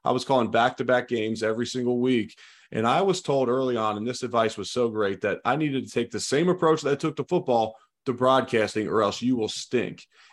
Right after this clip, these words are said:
If you don't prepare like you would for an N F L football game, and I'm not talking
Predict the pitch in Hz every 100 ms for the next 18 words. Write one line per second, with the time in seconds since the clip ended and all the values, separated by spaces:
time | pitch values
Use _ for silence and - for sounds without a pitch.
0 | - - 139 175 165 135 - - _ _
1 | _ - 131 - 143 139 120 110 120 120
2 | 117 110 110 101 101 117 117 120 110 123
3 | 110 107 107 110 123 156 170 151 - 120
4 | 110 120 110